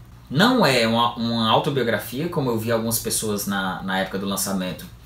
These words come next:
é, dizendo que era uma autobiografia da Raquel de Queiroz. Não é. Ela traz uns elementos autobiográficos, que, que inclusive eu pude participar lá, eu conheci uma parte dessa, dessa, dessa,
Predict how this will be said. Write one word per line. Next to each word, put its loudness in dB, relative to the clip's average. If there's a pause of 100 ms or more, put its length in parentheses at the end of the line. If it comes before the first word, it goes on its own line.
(640)
é, -4
dizendo 0
que 0
era 2
uma 2
autobiografia 0
da -4
Raquel -6
de -10
Queiroz. -4
Não 0
é. -2 (100)
Ela 0
traz 0
uns 2
elementos 2
autobiográficos, 2 (540)
que, -6
que -6
inclusive 0 (580)
eu -2
pude 0
participar 4
lá, 4
eu 2
conheci 0
uma -2
parte 0
dessa, -4
dessa, -6 (520)
dessa, -6